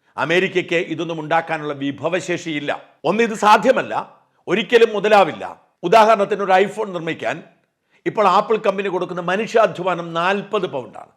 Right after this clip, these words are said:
അത് മുഴുവൻ ഫോണിന്റെയും കണക്ക് വെച്ച് നോക്കുമ്പോൾ ഒരു iPhone നിർമ്മിക്കാൻ ഒരു മനുഷ്യാധ്വാനം, അതായത് ഒരു ലേബറിന്, തൊഴിലാളിക്ക് ആപ്പിൾ മുടക്കുന്നത് നാൽപത് ഡോളറാണ്. പൗണ്ടല്ല, ഡോളറാണ്. എന്നാൽ ഇത് അമേരിക്കയിൽ ഉൽപ്പാദിപ്പിച്ചാൽ ഈ മനുഷ്യാധ്വാനത്തിന്റെ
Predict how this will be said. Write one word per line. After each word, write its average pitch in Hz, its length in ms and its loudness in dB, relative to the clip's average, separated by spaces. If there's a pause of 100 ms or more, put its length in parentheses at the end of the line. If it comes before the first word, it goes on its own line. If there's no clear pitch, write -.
(160)
അത് 151 60 -6
മുഴുവൻ 196 500 0
ഫോണിന്റെയും 185 400 -4
കണക്ക് 180 260 -4
വെച്ച് 180 180 -4
നോക്കുമ്പോൾ 151 540 -6 (260)
ഒരു 277 140 8
iPhone 226 380 4
നിർമ്മിക്കാൻ 170 520 -4 (360)
ഒരു 196 100 2
മനുഷ്യാധ്വാനം, 196 840 0
അതായത് 180 520 4 (220)
ഒരു 220 100 4
ലേബറിന്, 208 600 4
തൊഴിലാളിക്ക് 190 760 0
ആപ്പിൾ 180 280 0
മുടക്കുന്നത് 160 640 -8
നാൽപത് 196 800 -4
ഡോളറാണ്. 151 440 0 (320)
പൗണ്ടല്ല, 165 360 -2
ഡോളറാണ്. 165 800 -2
എന്നാൽ 254 200 4
ഇത് 226 80 2
അമേരിക്കയിൽ 247 480 2
ഉൽപ്പാദിപ്പിച്ചാൽ 156 840 0 (600)
ഈ 208 80 -2
മനുഷ്യാധ്വാനത്തിന്റെ 196 1120 0